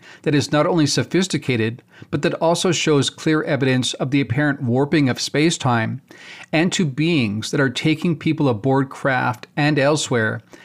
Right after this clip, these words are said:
and performing strange biological experiments and harvesting genetic reproductive material and then often introducing the apparent hybridized offspring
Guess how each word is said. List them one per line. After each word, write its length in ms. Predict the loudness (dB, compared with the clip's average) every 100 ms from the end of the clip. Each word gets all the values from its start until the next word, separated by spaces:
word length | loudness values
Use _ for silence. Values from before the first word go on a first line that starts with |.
| -8
and 160 | -4 0
performing 480 | 0 2 2 4 2
strange 640 | 0 0 2 4 2 0
biological 640 | 0 2 2 2 0 0
experiments 760 | -2 -2 -2 0 0 0 -2 -6 -10 -10 -2
and 140 | 0
harvesting 500 | 2 0 2 2 2
genetic 520 | 2 2 2 2 -2 -2
reproductive 640 | 0 0 0 -2 0 0
material 640 | 0 0 0 0 2 0 -2 -8 -2
and 200 | 0 2
then 220 | 2 0
often 640 | 0 0 0 0 0 0 -4 -14 -10 -2
introducing 840 | 0 2 2 2 2 2 0 0
the 100 | -2
apparent 420 | 0 0 0 0
hybridized 560 | -2 -2 0 0 -2 -2
offspring 680 | 0 0 0 -2 0 0 -2